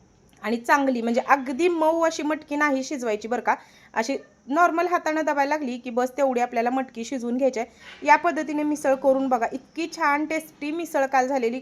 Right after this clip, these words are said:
खरं सांगते सगळ्यांना आवडलं. आणि मिसळ करण्याचं तेच कारण आहे की ती दोघं लवकर येणार होती दहा वाजता. मग मी म्हटलं स्वयंपाक तरी कधी करायचा एवढा, आणि सकाळ सकाळी आता उन्हाळा आहे,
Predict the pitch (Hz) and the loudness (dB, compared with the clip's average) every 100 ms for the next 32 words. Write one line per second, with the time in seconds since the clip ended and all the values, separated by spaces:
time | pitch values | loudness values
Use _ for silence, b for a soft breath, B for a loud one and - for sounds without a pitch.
0 | - 277 277 285 247 233 233 269 233 240 | -4 -2 -2 -4 -6 -8 -8 -6 -2 -2
1 | 262 240 226 202 262 B B B 226 247 | -2 -2 -2 -4 -8 B B B -4 -2
2 | 247 254 269 262 277 277 285 262 262 277 | 0 0 -2 0 0 2 2 0 -2 -2
3 | 277 - 294 247 233 254 254 294 294 269 | -4 0 0 0 -6 -8 -8 -2 -2 0
4 | 285 311 269 - 320 302 247 226 233 233 | 2 0 -2 0 0 2 0 0 -2 -2
5 | 233 226 220 247 277 B B - 254 277 | 0 -2 -2 -4 -4 B B -6 0 0
6 | 294 262 285 311 262 269 269 262 269 262 | 0 -4 -2 0 2 0 0 -2 -2 -4
7 | 285 247 254 247 233 247 247 226 233 226 | -4 -2 2 2 2 0 0 0 0 0
8 | 220 233 262 320 311 302 320 302 294 302 | 0 -2 -2 -2 0 -2 -2 -2 -2 -2
9 | 254 277 277 269 262 269 240 | -2 0 -2 0 2 2 0